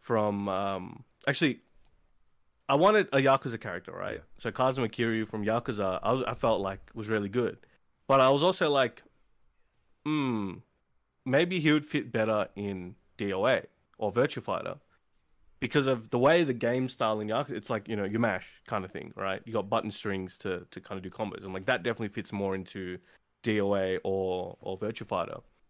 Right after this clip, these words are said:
Speaker 1: But then they released Negan. And I was like, Are you friggin' serious right now? Like, you're telling me you brought in a Walking Dead character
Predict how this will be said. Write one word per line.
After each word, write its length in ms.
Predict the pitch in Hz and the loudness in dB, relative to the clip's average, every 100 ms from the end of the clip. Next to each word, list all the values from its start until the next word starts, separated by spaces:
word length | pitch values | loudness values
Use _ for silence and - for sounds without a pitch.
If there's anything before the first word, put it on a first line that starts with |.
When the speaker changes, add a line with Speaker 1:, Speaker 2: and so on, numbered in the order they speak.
| - - _ _ _ _ _ _ 123 | -20 -20 _ _ _ _ _ _ 2
Speaker 1:
But 440 | 113 110 107 - _ _ _ _ _ _ _ _ _ _ - | 4 4 0 -4 _ _ _ _ _ _ _ _ _ _ -6
then 200 | - 185 | 2 2
they 120 | 254 254 | 6 6
released 340 | 165 165 135 | 6 4 2
Negan. 540 | 110 127 139 101 - - _ _ - | 2 2 2 -2 -6 -16 _ _ -4
And 100 | 135 | 0
I 60 | |
was 160 | 165 175 | 0 2
like, 320 | 165 147 - - | 2 0 -6 -6
Are 100 | 113 | -2
you 600 | 123 180 269 269 262 233 - - | -2 -2 -4 -4 -6 -8 -12 -14
friggin' 420 | - - 190 180 | -6 -4 -2 -4
serious 640 | - 165 226 254 262 - - | -4 -4 -2 -4 -6 -10 -8
right 220 | - 208 | -2 -2
now? 320 | 254 359 370 359 | -2 -4 -4 -2
Like, 400 | - 135 135 - _ _ _ - | 2 2 0 -12 _ _ _ 0
you're 140 | 196 | 2
telling 360 | 240 254 247 151 | 6 6 6 4
me 360 | 107 92 123 - _ _ _ _ _ _ _ - - _ | -2 -4 -10 -20 _ _ _ _ _ _ _ -20 -20 _
you 160 | 160 214 | 0 2
brought 300 | 175 165 170 | 6 8 8
in 180 | 170 165 | 4 2
a 100 | 110 | 2
Walking 400 | 127 202 208 147 | 4 4 4 2
Dead 200 | 127 123 | 2 2
character 640 | 135 104 98 - 76 107 | 0 0 0 -6 -10 -10